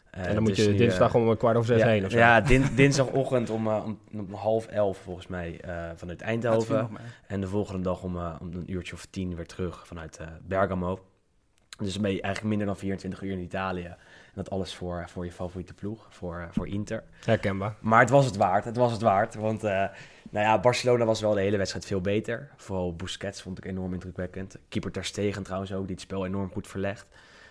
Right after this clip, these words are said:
Speaker 1: Eh, en vanaf moment één was eigenlijk duidelijk dat, dat, dat er niets te halen viel voor Inter. Ehm, Barça was tachtig minuten beter. Scoorde pas in de eenentachtigste minuut met Malcolm, die zijn eerste doelpunt voor Barcelona
Speaker 3: Ja.
Speaker 1: maakte. En, eh,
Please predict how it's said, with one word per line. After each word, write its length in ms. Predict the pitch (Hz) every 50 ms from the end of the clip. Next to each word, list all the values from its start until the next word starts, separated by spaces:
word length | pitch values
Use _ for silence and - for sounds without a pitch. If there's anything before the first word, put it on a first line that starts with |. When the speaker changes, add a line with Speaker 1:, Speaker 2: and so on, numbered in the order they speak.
| _ _ -
Speaker 1:
Eh, 220 | - 98 95 107
en 60 | 101 95
vanaf 200 | 101 101 95 95
moment 420 | 101 104 101 101 101 101 92 -
één 220 | - 107 107 107
was 120 | 107 101 95
eigenlijk 300 | 101 101 98 98 85 101
duidelijk 280 | 98 101 98 98 90
dat, 220 | - 95 - - -
dat, 140 | 98 92 - - _
dat 140 | - 98 90
er 60 | 92
niets 220 | 90 92 90 - -
te 80 | -
halen 260 | 85 85 85 85 85 85
viel 140 | 90 85
voor 140 | 82 90 -
Inter. 360 | 95 90 90 - 92 104 131 - _ - - - - - - _ _ _ _ _ _
Ehm, 560 | - 104 95 95 95 92 92 92 92 90 90 87
Barça 440 | - - 90 98 95 - - 87
was 180 | 87 92 90 -
tachtig 280 | - 98 90 - - -
minuten 260 | 95 92 82 - 90
beter. 280 | 98 101 104 92 107
Scoorde 320 | - - - 123 123 120 110
pas 220 | - 110 104 101
in 100 | 101 101
de 60 | 98
eenentachtigste 540 | 92 101 101 98 92 104 95 98 - - - 104
minuut 140 | 95 90
met 100 | 98 98
Malcolm, 500 | 101 104 110 117 113 - 123 131 147 147 - - - - - - - _ _ _ _ _ -
die 220 | 92 90 92 90
zijn 180 | 85 92 87 80
eerste 240 | 92 90 87 - -
doelpunt 260 | 95 92 82 - -
voor 100 | - 82
Barcelona 380 | 82 87 - - 156 160 151
Speaker 3:
Ja. 80 | 92 90
Speaker 1:
maakte. 420 | 90 92 90 92 90 - - 92 - _ - - - - - - _ _ -
En, 320 | - 107 107 101 104 - -
eh, 220 | - 95 95 92